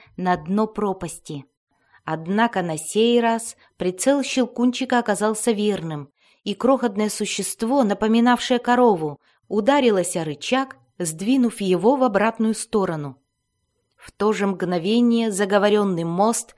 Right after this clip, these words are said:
развернулся и лег у ног Щелкунчика. Пещерный урод прихватил еще одного серого дворфа просто на счастье и пошел через мост. Он был уже почти на середине,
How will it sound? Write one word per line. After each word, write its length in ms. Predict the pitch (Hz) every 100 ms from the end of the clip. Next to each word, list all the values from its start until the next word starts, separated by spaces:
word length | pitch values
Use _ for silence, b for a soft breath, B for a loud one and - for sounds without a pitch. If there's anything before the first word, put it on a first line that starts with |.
| b b
развернулся 1080 | 170 180 151 151 165 160 196 254 247 - 247
и 260 | 233 196 190
лег 440 | 180 277 285 -
у 100 | 208
ног 260 | 196 196 -
Щелкунчика. 920 | - 208 202 190 180 - 151 - 135 _ _ _ _ _ _ _ _ _
Пещерный 720 | 165 156 - 214 208 202 196
урод 360 | 190 226 254 -
прихватил 560 | 233 220 233 240 302 240
еще 380 | 220 - 233
одного 320 | 214 190 196 190
серого 440 | - 202 175 156
дворфа 580 | 143 180 254 254 247 240 B B B
просто 460 | - 240 311 - 208
на 120 | 190
счастье 720 | 190 - 180 160 - 156 139 b b b -
и 120 | 190
пошел 640 | 180 151 - - 190 220
через 420 | 220 - 190 190 170
мост. 560 | 165 160 147 - - _ _ _ _ _ _ _ _ _ _ _ -
Он 420 | 185 226 240 196
был 280 | 226 254 240
уже 260 | 196 220
почти 500 | 240 208 208 - - 220
на 100 | 196
середине, 840 | - 190 180 165 247 220 156